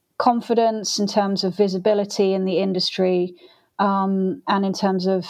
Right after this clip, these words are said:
you know, getting me connected to people that I wouldn't otherwise have been connected to. Um, and I think, you know, they've helped me get, get interviews for jobs, even if not necessarily the jobs themselves. So they're very worthwhile, and I'm, I'm really, really grateful,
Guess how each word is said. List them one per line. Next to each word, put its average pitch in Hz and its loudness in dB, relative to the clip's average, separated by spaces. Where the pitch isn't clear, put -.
you 190 0
know, 175 0
getting 208 2
me 196 2
connected 202 -2
to 180 -6
people 185 0
that 175 2
I 165 2
wouldn't 180 -2
otherwise 170 0
have - -16
been 175 0
connected 175 -4
to. 170 -2
Um, 175 -2
and 196 0
I 190 -2
think, 208 -2
you 214 -2
know, 180 0
they've 175 -2
helped - -2
me 175 0
get, 151 0
get 226 2
interviews 190 0
for 190 -4
jobs, 196 0
even 190 0
if 180 -4
not 170 0
necessarily 175 -2
the 170 -4
jobs 175 -4
themselves. 175 -2
So 185 0
they're 226 2
very 247 2
worthwhile, 202 0
and 185 0
I'm, 196 0
I'm 196 0
really, 196 0
really 185 0
grateful, 175 -2